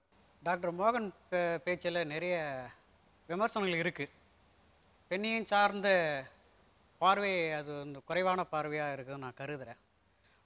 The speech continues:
ஒரு பெண் அழகு இல்லைன்னாக்கா நாளைக்கு அவங்களுக்கு திருமணம் கிடையாது. அவங்களுக்கு வந்து மற்றவங்களுடைய பார்வை கிடையாது. அது அந்த அழகு வந்து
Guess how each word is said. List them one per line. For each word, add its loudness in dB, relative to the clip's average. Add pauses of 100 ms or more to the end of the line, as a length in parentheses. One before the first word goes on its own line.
ஒரு 4
பெண் 6
அழகு 8
இல்லைன்னாக்கா 4
நாளைக்கு -
அவங்களுக்கு 2
திருமணம் 0
கிடையாது. 0 (720)
அவங்களுக்கு 2
வந்து 4
மற்றவங்களுடைய 0
பார்வை 6
கிடையாது. 0 (560)
அது 4
அந்த 4
அழகு 10
வந்து 4